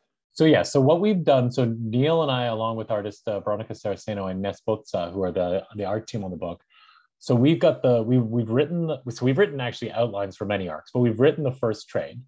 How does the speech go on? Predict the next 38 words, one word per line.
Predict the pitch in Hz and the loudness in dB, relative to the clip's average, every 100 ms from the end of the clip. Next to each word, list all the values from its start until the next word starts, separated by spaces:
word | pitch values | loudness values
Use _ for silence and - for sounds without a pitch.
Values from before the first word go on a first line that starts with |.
| _ - | _ -4
That's | 113 | -4
completely | - 127 131 117 | 0 2 2 2
written, | 107 92 - 135 131 _ _ _ | 2 0 -2 -8 -8 _ _ _
and | 110 110 104 101 101 - _ _ - | -2 0 2 0 -4 -8 _ _ -2
about | 117 123 - | 4 4 4
eighty | 123 139 143 | -2 0 -2
percent | - - 113 | -4 -2 -2
of | 101 | -2
the | 104 | -6
trade | - 104 98 | -4 -4 -4
is | 85 82 | -6 -10
drawn. | 101 92 101 165 185 _ _ _ - | -4 -2 -2 -6 -10 _ _ _ -6
And | 117 123 | 0 0
so | 120 131 123 | 2 2 4
we | 135 | 4
were | 170 160 | 2 -2
planning | - 143 143 | -4 -6 -4
on | 127 113 | -6 -6
releasing | 104 104 104 117 104 | -6 -6 -6 -6 -4
it | 98 101 - - - - _ - | -4 -6 -16 -20 -20 -20 _ 0
probably | 123 110 | 2 4
later | 113 104 | 4 4
this | 95 - | 0 -4
year | 101 87 | -4 -4
was | 82 | -6
the | 90 | -8
original | 90 85 107 107 - - 120 | -8 -4 -4 -4 -10 -18 -6
idea, | 110 120 151 | 0 4 4
but | 135 127 | 2 -2
we | 131 | 0
started | 151 135 | 0 2
talking | 127 123 110 | 0 0 -4
with | 101 | -2
Eric | 113 123 120 | 2 2 2
and | 101 | -4
Jordan | 92 110 107 104 95 | 0 2 2 -2 -12
at | 98 | -16
Zoop | 95 139 190 143 | -8 0 0 0